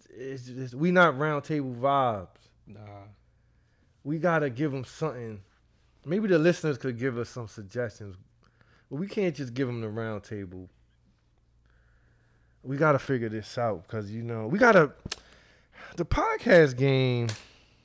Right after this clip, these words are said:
Speaker 1: I don't know. I just, something gotta change in the podcast game.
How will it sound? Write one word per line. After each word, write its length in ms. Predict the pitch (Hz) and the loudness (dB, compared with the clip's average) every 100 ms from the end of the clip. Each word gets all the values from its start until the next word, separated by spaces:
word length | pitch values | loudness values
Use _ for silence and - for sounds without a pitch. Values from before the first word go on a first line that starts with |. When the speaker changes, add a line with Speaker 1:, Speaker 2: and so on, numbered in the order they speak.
| _ _ _ _ _ _ _ - - _ _ _ _ _ _ _ 160 | _ _ _ _ _ _ _ -20 -20 _ _ _ _ _ _ _ -8
Speaker 1:
I 20 | 151 | -6
don't 240 | 113 90 98 | -4 -4 -8
know. 100 | 101 | -6
I 80 | |
just, 300 | 143 147 110 110 | -6 -8 -10 -4
something 300 | - 240 165 | -2 -2 0
gotta 260 | 143 123 | 0 0
change 420 | 113 139 127 113 101 | -2 -6 -6 -6 -8
in 60 | |
the 60 | 98 | -10
podcast 640 | - 104 95 90 92 85 | -10 -8 -8 -10 -12 -12
game. 360 | 90 87 87 | -14 -14 -14